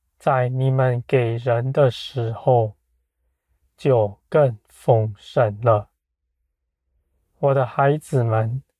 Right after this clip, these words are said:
那遵从我的旨意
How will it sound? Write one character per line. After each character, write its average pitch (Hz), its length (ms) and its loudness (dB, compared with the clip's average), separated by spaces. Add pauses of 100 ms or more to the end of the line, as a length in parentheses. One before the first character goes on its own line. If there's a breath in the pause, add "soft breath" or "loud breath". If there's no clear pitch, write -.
(680)
那 127 320 0
遵 165 400 0
从 120 580 -2
我 123 240 0
的 117 160 0
旨 104 380 -4
意 117 400 -2